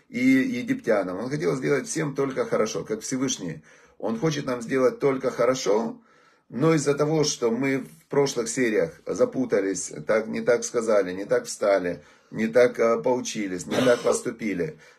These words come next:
то мы всё время находимся вот в этом вот водовороте, э, возврата, как то, что на Востоке называют кармой. К нам прилетает всё время то, что мы когда-то делали. И вот мы сегодня сидим, и у нас выбор, да,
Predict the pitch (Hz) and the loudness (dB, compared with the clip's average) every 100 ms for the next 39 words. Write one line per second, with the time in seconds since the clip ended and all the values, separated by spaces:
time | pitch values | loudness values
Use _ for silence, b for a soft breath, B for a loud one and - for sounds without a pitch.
0 | - 110 185 151 147 170 170 139 113 117 | -6 -4 -2 -2 -2 0 0 0 0 -2
1 | 147 139 127 117 113 123 120 120 117 113 | -2 -2 -2 -2 -2 -4 -2 -2 -2 -2
2 | 113 110 113 123 160 151 113 101 - 101 | 0 2 2 2 0 0 0 0 -2 -2
3 | 98 110 117 113 135 143 139 107 98 - | 0 2 0 2 2 2 4 4 4 0
4 | _ _ _ _ _ _ _ _ - 107 | _ _ _ _ _ _ _ _ -4 -2
5 | - 117 110 113 113 107 120 113 107 98 | 0 -2 -2 -2 -2 -2 -4 -4 -6 0
6 | 107 101 - 147 151 127 90 80 b b | 2 2 2 2 4 0 -4 -8 b b
7 | b - 120 113 120 117 135 147 120 - | b -2 -2 0 -4 -2 2 2 2 -6
8 | 107 123 131 117 101 - 120 - 107 107 | -4 -2 -2 0 -2 0 -4 -4 -8 -6
9 | 107 107 110 98 98 131 117 85 85 87 | -4 0 2 2 -2 0 0 0 0 -4
10 | 127 131 110 110 101 95 - 107 160 180 | -4 -4 -4 -4 -4 -4 -4 -4 -4 -4
11 | - b b b - 101 123 156 151 123 | -12 b b b -8 -4 0 0 0 0
12 | 107 95 80 110 131 147 | 0 0 2 4 4 0